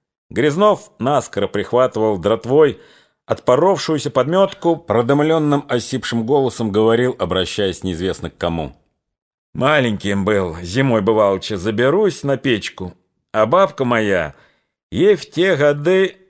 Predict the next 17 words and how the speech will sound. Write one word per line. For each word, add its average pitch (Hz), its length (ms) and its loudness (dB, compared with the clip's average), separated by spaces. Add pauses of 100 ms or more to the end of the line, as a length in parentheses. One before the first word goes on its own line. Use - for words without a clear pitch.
(140)
за 143 280 4
сто - 240 -4
перевалила, 85 760 -4 (240)
а 107 80 -2
щупкой 117 560 -2
ищет 131 520 -6
у - 20 -2
меня 110 260 -2
в 95 60 -6
голове 104 400 0
вшу 151 460 -4 (200)
гутарить. 101 680 0 (460)
Ягодка 170 760 0
мой, 143 240 0
Максимушка, 113 880 -6 (520)
в - 60 -20
старину 196 720 2